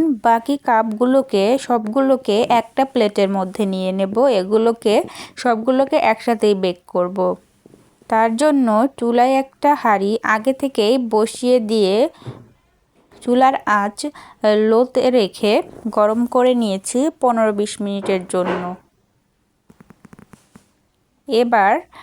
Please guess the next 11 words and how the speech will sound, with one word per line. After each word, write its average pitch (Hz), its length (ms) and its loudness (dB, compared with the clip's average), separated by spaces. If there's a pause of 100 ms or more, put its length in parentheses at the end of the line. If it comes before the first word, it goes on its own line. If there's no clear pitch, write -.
(560)
রেডি 226 240 2 (100)
করে 294 240 4
নেওয়া 226 320 4 (160)
চায়ের 247 320 2
কাপগুলোকে 240 880 0 (440)
প্লেট 247 300 2 (140)
সহ 269 180 2 (360)
এখানে 233 360 -2 (160)
বসিয়ে 208 440 0
দেব। 180 240 -6 (2250)
তারপর 233 540 0